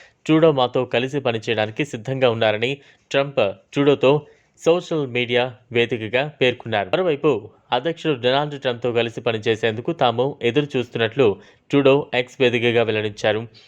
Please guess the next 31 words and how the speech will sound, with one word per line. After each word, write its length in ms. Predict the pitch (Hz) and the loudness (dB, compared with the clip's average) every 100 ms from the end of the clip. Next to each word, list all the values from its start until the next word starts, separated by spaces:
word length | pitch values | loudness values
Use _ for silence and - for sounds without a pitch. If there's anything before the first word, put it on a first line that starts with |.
| _ _ - | _ _ -4
గతేడాది 400 | 139 147 143 160 | 0 0 0 -4
కెనడా 360 | 156 127 131 135 | -2 -2 -2 -4
నుంచి 260 | 127 123 | -4 -4
అమెరికాకు 460 | 123 123 127 123 156 | -4 -4 -2 -2 -2
దాదాపు 640 | 135 113 127 123 131 98 - _ | -2 0 0 -2 -2 -2 -8 _
నాలుగు 280 | 113 131 131 | 2 2 0
వందల 340 | 131 120 127 127 | -2 2 2 2
ఇరవై 220 | 117 117 120 | 0 2 2
మూడు 200 | 117 110 | 0 0
బిలియన్ 340 | 113 131 127 | 2 0 0
డాలర్ల 320 | 120 113 113 | 0 2 0
ఉత్పత్తులు 460 | 107 107 127 120 120 | -4 0 0 2 2
ఎగుమతయ్యాయి. 600 | 113 117 110 107 104 92 - _ - _ | 0 -2 -4 -2 -2 -2 -10 _ -20 _
వీటిపై 540 | 117 147 151 - 135 127 - | -2 -2 0 0 0 -4 -2
ఇరవై 220 | 123 139 | 2 2
లక్షల 260 | 127 - 123 | 0 -2 -4
మంది 200 | 117 113 | -2 -2
కెనడా 320 | 123 117 120 | -2 0 0
వాసులు 340 | 110 107 135 | 0 -2 -2
ఉద్యోగాలు 500 | 139 117 117 113 117 | -4 -2 -2 0 0
ఆధారపడ్డాయి. 720 | 139 117 113 117 107 101 95 - - - _ _ | 2 0 0 -6 -4 -2 -4 -6 -20 -20 _ _
ఈ 120 | 139 | 0
క్రమంలోనే 720 | 156 143 120 110 117 113 95 - - | 2 0 0 0 0 0 -4 -10 -6
అగ్రరాజ్యానికి 1000 | 113 139 135 120 107 117 107 107 151 170 - _ _ | -4 -2 -2 -2 -2 -2 -4 -4 -6 -6 -10 _ _
అధ్యక్షుడిగా 640 | 120 139 170 - 147 135 | -4 -2 -6 -6 -2 0
ఎన్నికైన 420 | 120 113 110 113 113 | 0 -2 -2 -2 -2
డొనాల్డ్ 540 | 104 110 135 127 113 | -4 -2 -2 -4 -4
ట్రంప్ 320 | 117 127 143 | -4 -4 -2
తాను 180 | 131 117 | -2 0
అధికారంలోకి 580 | 107 120 139 127 120 110 | 0 0 -2 -2 -2 -2
వచ్చాక 580 | 107 - 120 110 107 | -4 0 -2 0 -2